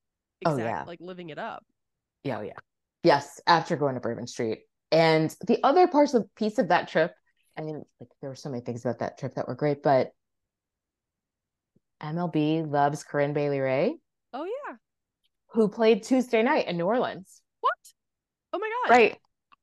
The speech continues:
Speaker 1: The day we landed. So we went to that show, too.
Speaker 2: That's fantastic. How fun is that? Did you know that going in?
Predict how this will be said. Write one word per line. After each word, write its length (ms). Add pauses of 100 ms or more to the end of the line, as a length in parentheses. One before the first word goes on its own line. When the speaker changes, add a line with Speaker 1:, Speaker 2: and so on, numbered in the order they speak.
Speaker 1:
The 80
day 160
we 140
landed. 420
So 120
we 140
went 200
to 80
that 220
show, 160
too. 300 (420)
Speaker 2:
That's 240
fantastic. 1000
How 120 (180)
fun 200
is 180
that? 260
Did 140
you 120
know 240
that 160
going 280
in? 180